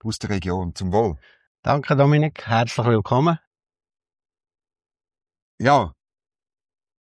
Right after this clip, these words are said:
Speaker 1: Ich will zuerst ein bisschen deine Analyse hören. Wie geht's der Schule? Ist sie immer noch gut? Wir sagen ja immer, weisst, in Bern k-, höre ich die ganze Zeit, die wichtigste Ressource von der Schweiz ist Bildung, Köpfe von den jungen Leuten, von den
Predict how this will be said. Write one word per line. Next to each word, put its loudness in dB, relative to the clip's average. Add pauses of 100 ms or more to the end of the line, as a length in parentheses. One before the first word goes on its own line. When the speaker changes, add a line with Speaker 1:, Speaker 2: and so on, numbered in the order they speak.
(140)
Speaker 1:
Ich -12
will 2
zuerst 0
ein -6
bisschen 0 (720)
deine 2
Analyse 0
hören. -4 (180)
Wie -2
geht's 0
der 0
Schule? 2 (400)
Ist -2
sie 0
immer 2
noch 2
gut? 0 (560)
Wir 0
sagen -2
ja 4
immer, 2
weisst, -2
in -20
Bern 0 (140)
k-, -10 (100)
höre 4
ich -2
die -2
ganze 0
Zeit, -6 (480)
die 0
wichtigste 2
Ressource 0
von -4
der -4
Schweiz -4
ist -8
Bildung, 2
Köpfe -4 (280)
von -2
den 2
jungen 4
Leuten, 2
von -2
den 0